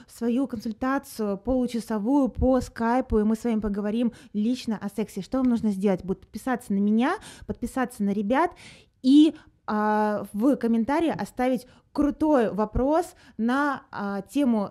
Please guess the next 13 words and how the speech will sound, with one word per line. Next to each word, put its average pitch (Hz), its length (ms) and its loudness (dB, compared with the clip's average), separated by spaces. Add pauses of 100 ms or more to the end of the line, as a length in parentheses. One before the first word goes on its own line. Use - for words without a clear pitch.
(140)
секса, 330 560 -2
либо 220 320 0
отношений, 294 880 -4 (180)
либо 233 300 2
на 262 80 4
любую 247 340 2
тему, 330 320 0
которую 233 360 2
мы 226 140 4
сегодня 214 520 -2
озвучивали. 196 600 -2 (220)
Я 277 300 -2
выберу 233 420 2